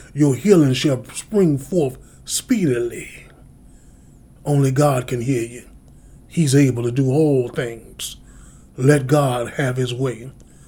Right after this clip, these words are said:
but fast and grow closer to him. The eighth thing,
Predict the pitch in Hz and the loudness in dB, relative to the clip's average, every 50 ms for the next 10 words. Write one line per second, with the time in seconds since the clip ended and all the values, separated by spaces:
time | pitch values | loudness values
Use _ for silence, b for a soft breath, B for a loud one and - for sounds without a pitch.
0 | b b b b 139 131 - - - - 165 160 139 123 127 123 - 131 123 120 | b b b b -4 -4 -4 -6 -4 -2 0 0 2 0 -2 -2 -4 -6 -6 -6
1 | 117 127 123 120 - - - - 190 147 123 - - 143 127 - - B B B | -6 -6 -6 -6 -8 -12 -8 -6 -4 -4 -4 -6 -6 -6 -8 -8 -10 B B B
2 | B B B B - 151 123 113 135 131 117 110 117 - - - B B B B | B B B B -2 -2 0 0 0 -2 -2 -4 -10 -18 -20 -20 B B B B
3 | B - 151 139 143 190 196 170 - - - 151 131 120 117 113 127 | B -2 0 2 2 2 0 0 -2 0 0 0 0 0 -4 -10 -16